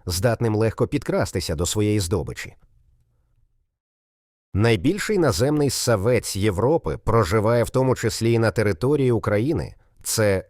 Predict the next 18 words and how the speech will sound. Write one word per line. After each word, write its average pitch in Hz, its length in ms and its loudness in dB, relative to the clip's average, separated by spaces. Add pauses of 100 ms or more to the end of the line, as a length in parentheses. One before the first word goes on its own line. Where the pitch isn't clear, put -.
зубр. 92 580 -2 (800)
Цей 180 300 0
масивний 214 460 0
бик, 160 520 -4
що - 320 0
важить 143 320 0
до 135 100 2
однієї 151 340 2
тонни, 107 540 -2
з 95 100 -4
вражаючою 131 680 0
манерою 117 480 2
пересування, 120 800 -2 (340)
є 120 220 2
символом 214 520 0
дикої 196 400 0
природи 156 440 0
України. 147 560 -2